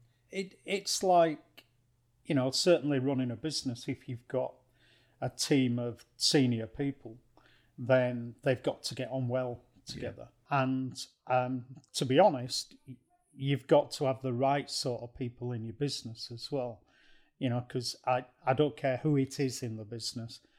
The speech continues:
Speaker 1: If they don't believe in the culture and don't fit in the culture of the business, then it's not gonna work that well.
Speaker 2: No, and y-, uh, my experience is that those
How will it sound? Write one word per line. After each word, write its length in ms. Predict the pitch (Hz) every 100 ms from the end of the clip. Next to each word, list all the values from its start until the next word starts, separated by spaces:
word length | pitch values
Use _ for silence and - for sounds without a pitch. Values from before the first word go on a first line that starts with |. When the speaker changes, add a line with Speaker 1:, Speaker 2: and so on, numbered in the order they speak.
| -
Speaker 1:
If 340 | - 139 - -
they 240 | 123 123 120
don't 320 | 147 143 117
believe 340 | 135 131 120
in 120 | 127 117
the 60 |
culture 540 | - - 127 - - 117
and 140 | 120
don't 260 | 117 104 -
fit 240 | - 175
in 120 | 143
the 100 | 113
culture 520 | - 135 131 - 117
of 80 | 117
the 60 | 113
business, 600 | 113 117 - 123 117 - _ _ _ _
then 480 | 117 123 120 117 110 _ _ -
it's 220 | 120 -
not 180 | 131 113
gonna 200 | 127 117
work 300 | 117 120 117
that 200 | 117 - -
well. 180 | 117 _ _ _ _ _ _ _ _ -
Speaker 2:
No, 280 | 110 95
and 140 | 95 95
y-, 120 | 104 _ -
uh, 60 |
my 280 | 95 90 117
experience 460 | 110 - 92 90 92
is 120 | 87
that 180 | - 104
those 220 | 98